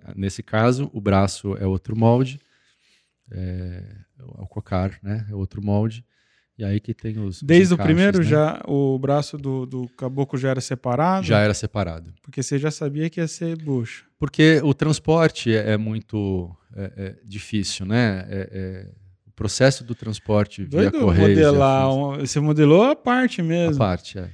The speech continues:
Speaker 2: E
Speaker 1: É.
Speaker 2: a coisa da escala e não sei o quê.
Speaker 1: Isso,
Speaker 2: É,
Speaker 1: foi a,
Speaker 2: é
Speaker 1: foi a
Speaker 2: ma-, parece que é
Speaker 1: parte.
Speaker 2: mais difícil
Speaker 1: É.
Speaker 2: ou não?
Speaker 1: Na verdade, a modelagem ela foi feita em-, inteira, né?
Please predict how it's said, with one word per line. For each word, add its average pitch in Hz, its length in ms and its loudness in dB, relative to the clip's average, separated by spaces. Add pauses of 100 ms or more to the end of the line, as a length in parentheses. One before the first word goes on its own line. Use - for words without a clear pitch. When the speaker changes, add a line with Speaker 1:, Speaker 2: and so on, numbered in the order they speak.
(220)
Speaker 2:
E 143 140 0
Speaker 1:
É. 147 60 6
Speaker 2:
a 147 100 6
coisa 156 260 -2
da 160 140 6
escala 151 760 -2
e 143 60 -4
não 147 80 -6
sei 143 200 -8
o - 20 -18
quê. 170 300 -6
Speaker 1:
Isso, 170 200 -10
Speaker 2:
É, - 60 -8
Speaker 1:
foi 110 100 0
a, 117 60 2
Speaker 2:
é 151 100 -2
Speaker 1:
foi 143 120 4
a - 40 4
Speaker 2:
ma-, 180 80 4
parece 170 260 6
que 190 80 2
é 185 40 4
Speaker 1:
parte. 180 40 2
Speaker 2:
mais 170 160 6
difícil 220 540 2
Speaker 1:
É. - 40 6
Speaker 2:
ou 180 40 2
não? 151 180 4
Speaker 1:
Na 127 60 0
verdade, 160 420 4
a 151 120 4
modelagem 147 520 6
ela 143 140 0
foi 135 160 -4
feita 123 320 -4
em-, 113 180 -8
inteira, 117 480 4
né? 131 160 2